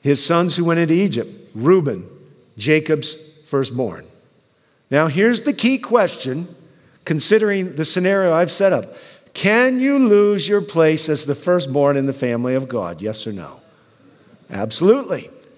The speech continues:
Go over, if you would, to First Chronicles chapter five, verse one. First Chronicles chapter five, looking at verse one.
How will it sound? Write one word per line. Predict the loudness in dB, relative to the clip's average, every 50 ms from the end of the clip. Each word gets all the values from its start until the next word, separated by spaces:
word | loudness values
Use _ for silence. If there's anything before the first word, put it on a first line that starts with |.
| _ _ _ _ _ _ _ _ _ _ _
Go | -2 2 2
over, | 4 4 2
if | 2 2
you | 4 4
would, | 4 4 4 2
to | 0
First | -4 -4 -4 -4 -2 -2
Chronicles | -2 0 0 0 0 -2 -4 -4 0
chapter | 2 2 2 2 2 -2 -6
five, | -2 0 0 2 2 2 0 -2 -4
verse | -2 -2 -2 -2 -2 -2 0
one. | 2 2 2 0 -2 -6 -14 -20 -20 -20 -20 _ _ _ _ _ _ _ -20 -20 _ -6 -2
First | 0 0 0 0 -2
Chronicles | 0 0 2 2 0 -2 -2 -2 -2 -2 -4 -6 -12 -16 -20 -20 _ _ _ _ _ -8
chapter | -2 0 2 2 2 0 -2 -4
five, | -2 0 2 4 4 4 4 2 2 -2 -6 -10 -14 -20 -20 -20 _ _ _ _ -6
looking | -4 -4 -2 -2 -2 -2 0
at | 0 -2
verse | 0 0 0 0 0 -2
one. | -2 0 0 0 0 -2 -6